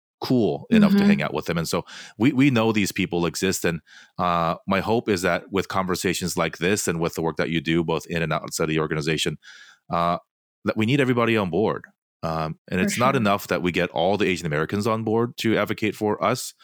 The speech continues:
Speaker 1: We need people, allies. Uh, we need people across the, you know, across the board. Um, as you said, some voices carry more weight in boardrooms than others.
Speaker 2: Mm-hmm.
Speaker 1: And so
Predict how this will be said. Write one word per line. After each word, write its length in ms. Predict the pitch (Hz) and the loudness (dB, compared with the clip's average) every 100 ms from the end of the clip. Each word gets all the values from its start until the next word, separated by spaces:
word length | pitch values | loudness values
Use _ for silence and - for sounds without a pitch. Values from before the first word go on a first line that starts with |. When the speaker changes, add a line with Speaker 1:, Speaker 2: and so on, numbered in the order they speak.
| - - _ | -20 -20 _
Speaker 1:
We 100 | 95 | -2
need 120 | 92 90 | 0 0
people, 500 | 92 90 82 80 - _ _ 80 | -2 0 0 -2 -6 _ _ -2
allies. 720 | 87 101 110 123 117 - - - | 0 2 0 0 -2 -6 -14 -12
Uh, 320 | 76 73 73 78 | -8 -6 -6 -4
we 120 | 92 | -2
need 160 | 87 - | -2 -4
people 480 | 85 85 80 80 _ _ _ - | -4 -2 -2 -4 _ _ _ -6
across 280 | 92 98 - | -4 -4 -6
the, 80 | 92 - | -12 -8
you 100 | 92 | -4
know, 100 | 80 | -4
across 300 | 78 104 107 | -2 -4 -4
the 80 | 110 | -4
board. 300 | 98 90 82 - - - - - | -2 0 -2 -8 -20 -20 -12 -6
Um, 120 | 92 | -2
as 160 | 107 123 | 0 0
you 80 | 123 | 0
said, 260 | - 95 | 0 0
some 200 | - 107 104 | 0 -2 0
voices 360 | 104 - 98 | 0 0 -6
carry 540 | - 95 90 87 85 - - | -2 0 2 0 -2 -6 -4
more 240 | 92 95 | 0 0
weight 300 | 87 87 87 - | 2 0 0 -4
in 160 | 82 | -4
boardrooms 380 | 82 82 80 80 | -2 -2 0 -2
than 140 | 80 73 | -2 -4
others. 400 | 73 78 - - - - | -2 -2 -4 -10 -8 -2
Speaker 2:
Mm-hmm. 180 | 202 175 | 0 2
Speaker 1:
And 120 | 101 | 2
so 360 | 101 90 82 | 4 2 0